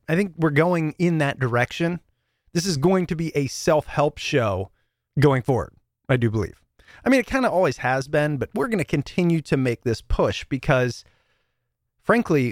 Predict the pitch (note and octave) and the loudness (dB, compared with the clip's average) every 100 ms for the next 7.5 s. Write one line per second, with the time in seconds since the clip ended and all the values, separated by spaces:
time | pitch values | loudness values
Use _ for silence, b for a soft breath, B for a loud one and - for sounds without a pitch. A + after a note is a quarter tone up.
0 | - A2 G#2+ G3 - F3 C3+ F3 - C#3 | -2 0 2 0 0 -2 0 0 -2 -4
1 | C3 E3+ D#3 B2+ A#2+ A#2 C3 C3 - F#2+ | -4 0 0 2 0 0 0 0 -2 -8
2 | - - B2+ A2 G#2 B2+ D#3+ C3+ A#2 A2+ | -8 -4 0 0 0 0 2 2 0 -2
3 | G2+ - _ _ B2+ C3+ A2+ C3 G2 F#2+ | -2 -4 _ _ 2 4 4 2 0 -2
4 | G#2 G2+ G#2 F#2+ F#2 - F#3 - - _ | -2 -2 -2 -2 -4 0 0 0 -6 _
5 | _ _ - E3+ - G3+ - - C#3+ D#3 | _ _ -2 -2 0 -2 -2 -2 2 2
6 | G#3 B3 E3+ G#3 G#3 - - - C#4 A3+ | 2 0 0 0 0 -4 -8 -6 -4 -2
7 | C#3 A2 F#2+ - | 0 0 -2 -10